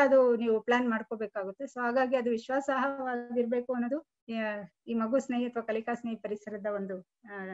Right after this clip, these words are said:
ಲಕ್ಷಣ. ಆ, ಒಳಗೊಳ್ಳುವ ಕಲಿಕಾ ಪರಿಸರ ಗುಣಲಕ್ಷಣಗಳನ್ನ ಇಲ್ಲಿ ನೀಡಲಾಗಿದೆ.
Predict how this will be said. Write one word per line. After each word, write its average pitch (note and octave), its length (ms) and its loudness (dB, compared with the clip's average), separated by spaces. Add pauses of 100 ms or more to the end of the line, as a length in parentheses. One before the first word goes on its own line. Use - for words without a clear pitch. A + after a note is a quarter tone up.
(160)
ಲಕ್ಷಣ. G3+ 320 -4 (2000)
ಆ, C4+ 340 6 (1200)
ಒಳಗೊಳ್ಳುವ F4+ 500 8
ಕಲಿಕಾ D4+ 360 6
ಪರಿಸರ D4+ 320 6
ಗುಣಲಕ್ಷಣಗಳನ್ನ D4 840 6
ಇಲ್ಲಿ B3+ 580 4
ನೀಡಲಾಗಿದೆ. A3+ 580 6